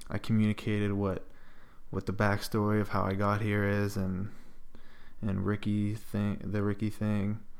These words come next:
and why I'm doing this. So, so I'm just, just communicating, and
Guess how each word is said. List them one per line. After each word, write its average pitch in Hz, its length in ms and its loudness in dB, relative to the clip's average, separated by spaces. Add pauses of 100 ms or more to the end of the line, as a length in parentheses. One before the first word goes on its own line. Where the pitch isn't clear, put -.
(720)
and 101 280 2
why 104 200 6
I'm 101 140 6
doing 104 340 2
this. 107 380 -2 (420)
So, 101 420 0 (1400)
so - 160 4
I'm 127 80 6
just, 123 280 0 (600)
just - 400 -2
communicating, 110 920 4 (100)
and 98 380 2